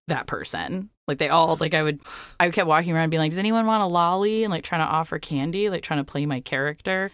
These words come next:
And everyone was just so weirded out by me. And then I remember at one point when everyone, the eight people, had left the living room, I put in the techno C D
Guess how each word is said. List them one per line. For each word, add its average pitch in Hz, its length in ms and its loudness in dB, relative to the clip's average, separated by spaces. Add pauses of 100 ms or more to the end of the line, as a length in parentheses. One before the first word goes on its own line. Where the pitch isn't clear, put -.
And 151 120 0
everyone 156 240 2
was 147 80 -2
just 151 180 -6
so 143 300 0
weirded 147 340 -2
out 131 220 -4
by 170 200 -2
me. 190 340 -4 (420)
And 160 80 0
then 160 80 2
I - 20 2
remember 160 180 0
at - 80 -2
one 147 140 0
point 160 180 -2
when 147 100 -4
everyone, 143 600 0 (100)
the 151 180 -4
eight 139 220 -2
people, 143 540 -4
had 170 280 -4
left 147 680 -6 (340)
the 170 120 -2
living 143 380 -2
room, 170 460 -2
I 139 100 -2
put - 300 -6
in 135 220 -4
the 139 100 -4
techno - 400 -8
C 185 180 -8
D 196 300 -6